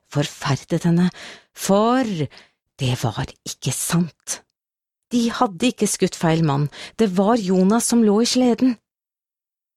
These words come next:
Tunet, som noen sekunder tidligere hadde vært fylt av spetakkel og rop,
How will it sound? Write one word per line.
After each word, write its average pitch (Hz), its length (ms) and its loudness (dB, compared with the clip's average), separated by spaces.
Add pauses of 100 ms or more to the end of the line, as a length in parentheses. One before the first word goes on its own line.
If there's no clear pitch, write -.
(180)
Tunet, 233 360 4
som 214 200 2
noen 160 200 2
sekunder 165 360 0
tidligere 139 440 0
hadde 139 140 -2
vært - 180 -4
fylt 170 400 -2
av 135 80 -6
spetakkel - 560 -4
og 170 80 2
rop, 165 360 -6